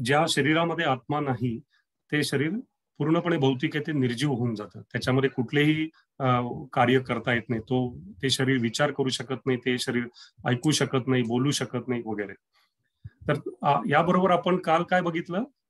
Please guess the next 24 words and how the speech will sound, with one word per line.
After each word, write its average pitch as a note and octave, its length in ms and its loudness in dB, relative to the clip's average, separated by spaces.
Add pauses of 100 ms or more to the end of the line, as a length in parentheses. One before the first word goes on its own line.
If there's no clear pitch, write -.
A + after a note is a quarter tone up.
भौतिक C3+ 400 2
आणि F3 140 2
आध्या-, D3 540 2
आध्यात्मिक D3 440 -2
विषयांबद्दल C#3 600 -2
देखील D#3 420 -4
आपण C3+ 260 -2
चर्चा B2 320 -4
केली A#2+ 160 -2
की B2 120 -4
भौतिक B2 380 0
विषय D3 180 0
आपल्याला C#3+ 300 -2
काय E3 220 0
देतात B2+ 340 -2
आणि B2+ 140 0
आध्यात्मिक B2 500 -2
विषय C#3 220 -2
काय B2 200 0
देतात G#2 280 -8 (520)
आणि B2+ 120 4
आपण B2+ 260 2
भगवद्गीतेचा C#3+ 640 0
आश्रय D3+ 320 -2